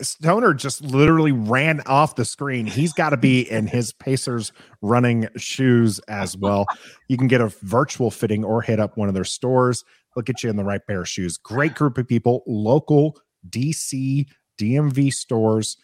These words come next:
So that's what you wanna do. That's what you wanna do, is support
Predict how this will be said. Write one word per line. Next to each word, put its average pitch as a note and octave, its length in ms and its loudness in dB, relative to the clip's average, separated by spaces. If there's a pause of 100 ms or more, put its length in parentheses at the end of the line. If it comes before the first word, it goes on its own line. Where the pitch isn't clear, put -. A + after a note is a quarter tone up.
(180)
So - 220 -12
that's G2 280 -10
what - 220 -14
you F#2+ 80 -2
wanna F2+ 180 -4
do. F2 220 -4
That's E2 240 -10
what F#2 220 -10
you F2 60 -6
wanna E2+ 180 -8
do, F3+ 400 6
is - 120 2
support - 680 6